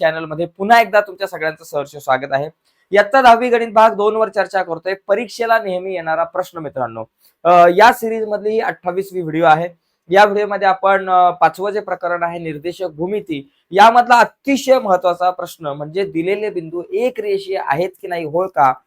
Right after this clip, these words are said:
या प्रकारचा प्रश्न आपण बघणार आहोत, या संकल्पनेवर आधारित प्रश्न बघणार आहोत. हा प्रश्न खूप महत्वाचा आहे, कारण बोर्डाच्या परीक्षेला हा प्रश्न तीन मार्काला येतो. मित्रांनो, तर आजच्या या व्हिडिओमध्ये सगळ्यांचं स्वागत आहे. या, अ, अठ्ठावीस नंबरच्या व्हिडिओमध्ये,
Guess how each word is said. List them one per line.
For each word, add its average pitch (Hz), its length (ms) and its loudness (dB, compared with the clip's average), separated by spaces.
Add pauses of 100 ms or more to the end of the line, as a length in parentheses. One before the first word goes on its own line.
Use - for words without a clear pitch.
(180)
या 196 180 8
प्रकारचा 170 440 -2
प्रश्न 165 320 -8
आपण 147 240 -4
बघणार 127 300 -6
आहोत, 123 200 -2
या 180 120 2
संकल्पनेवर 180 640 -6
आधारित 147 360 -4
प्रश्न 143 260 -16
बघणार 131 300 -4
आहोत. 139 180 -2 (340)
हा 208 100 6
प्रश्न 240 380 -2
खूप 240 260 -4
महत्वाचा 202 460 2
आहे, 135 80 0
कारण 185 320 0
बोर्डाच्या 180 440 0
परीक्षेला 175 520 -4 (300)
हा 220 120 6
प्रश्न 196 340 -2 (160)
तीन 165 160 -2
मार्काला 123 380 -2
येतो. 107 200 -8
मित्रांनो, 101 380 -12 (340)
तर 214 140 8
आजच्या 220 340 -2
या 220 180 4
व्हिडिओमध्ये 196 420 -2
सगळ्यांचं 180 400 -4
स्वागत 165 420 0
आहे. 190 240 0
या, 175 260 2
अ, 165 240 -4 (160)
अठ्ठावीस 180 420 -2
नंबरच्या 165 340 -6
व्हिडिओमध्ये, 175 500 -6